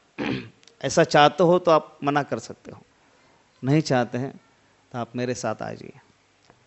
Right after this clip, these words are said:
तो इच्छा नहीं थी, फिर भी श्रील रूप गोस्वामी, सनातन गोस्वामी नवाब हुसैन शाह के, आ, खाली एक प्रचार चलते रहना चाहिए, लोगों को,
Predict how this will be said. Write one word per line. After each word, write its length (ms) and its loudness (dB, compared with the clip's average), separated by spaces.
तो 60 -16
इच्छा 340 0
नहीं 240 0
थी, 400 -6
फिर 200 -4
भी 300 -2
श्रील 320 -2
रूप 220 4
गोस्वामी, 540 0
सनातन 640 -6
गोस्वामी 640 -4
नवाब 260 0
हुसैन 300 -4
शाह 280 -2
के, 280 -4
आ, 160 -14
खाली 260 4
एक 420 -6
प्रचार 380 2
चलते 400 0
रहना 280 0
चाहिए, 240 0
लोगों 340 2
को, 380 -4